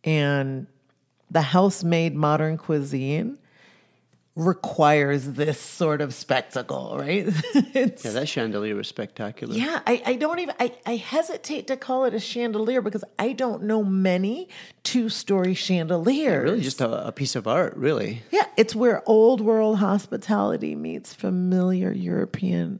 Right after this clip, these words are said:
Speaker 1: views because you're looking out onto this vista, this undulating
Speaker 2: Yeah, rolling
Speaker 1: hillside.
Speaker 2: fields and
Speaker 1: Yeah.
Speaker 2: hills just outside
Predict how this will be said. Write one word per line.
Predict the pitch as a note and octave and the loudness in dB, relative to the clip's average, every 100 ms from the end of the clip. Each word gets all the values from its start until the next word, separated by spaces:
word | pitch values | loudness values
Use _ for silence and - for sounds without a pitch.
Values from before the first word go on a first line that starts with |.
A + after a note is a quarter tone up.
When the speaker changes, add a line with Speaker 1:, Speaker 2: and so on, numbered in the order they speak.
| - | -12
Speaker 1:
views | F3+ F3 D#3+ D#3+ E3 D#3+ | -12 -8 -6 -2 -2 -4
because | F3+ E3+ E3 | -4 -6 -4
you're | E3+ E3 | -4 -2
looking | D#3+ F3+ F3+ E3+ - | -2 -4 -4 -8 -4
out | E3 D#3 A3 B3+ G3+ _ _ _ _ _ _ _ _ - | 0 2 2 0 -6 _ _ _ _ _ _ _ _ -4
onto | E3+ E3+ F3 F3+ | 0 0 -4 -6
this | F3 D3+ | -6 -6
vista, | D#3 D3+ E3 - - E3+ D3+ C3+ - - - _ _ _ - | -4 -2 -2 -4 -2 0 2 0 -6 -12 -20 _ _ _ -4
this | E3+ - - | -4 -6 -6
undulating | F#3+ F3 F3 D#3+ E3 D#3 D#3+ D#3 D3+ | -2 0 0 -2 0 0 -2 -4 -6
Speaker 2:
Yeah, | D3 C#3 | -6 0
rolling | D#3+ F#3 B2 C3+ C3 C3 | 2 4 4 2 2 2
Speaker 1:
hillside. | C3+ - | 0 -2
Speaker 2:
fields | C3 B2+ B2 C4 | -2 0 0 0
and | A3+ | 0
Speaker 1:
Yeah. | F#3 | 0
Speaker 2:
hills | D#3 C3+ G#2+ | 0 0 -4
just | - A#2+ B2 | -8 -6 -6
outside | A2 - A#2 A#2+ A#2 | -6 -8 -8 -8 -10